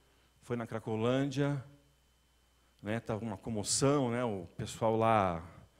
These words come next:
é, é, com to-, com toda a comoção da mídia, é, tinha, ti-, tinha havido uma intervenção, pe-, as pessoas estavam vagando pelo centro,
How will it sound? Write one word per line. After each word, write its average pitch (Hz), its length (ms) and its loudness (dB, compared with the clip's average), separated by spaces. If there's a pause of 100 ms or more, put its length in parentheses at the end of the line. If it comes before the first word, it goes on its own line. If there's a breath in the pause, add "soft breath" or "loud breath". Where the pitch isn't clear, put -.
(640 soft breath)
é, 82 680 -4 (1300 loud breath)
é, 78 560 -10 (640 loud breath)
com 104 80 -16
to-, 98 180 -8
com 101 180 -8
toda 107 140 -4
a 110 40 0
comoção 110 340 -6
da 95 100 -4
mídia, 101 920 2 (580 loud breath)
é, 82 460 -12
tinha, 101 160 -8
ti-, - 180 -16
tinha - 160 -8
havido 104 220 -6
uma 104 80 -4
intervenção, 104 1160 -2 (460 soft breath)
pe-, 110 80 -8
as 101 160 -10
pessoas 104 240 -10
estavam 110 240 -6
vagando 101 380 -4
pelo 92 180 -4
centro, 120 1000 -2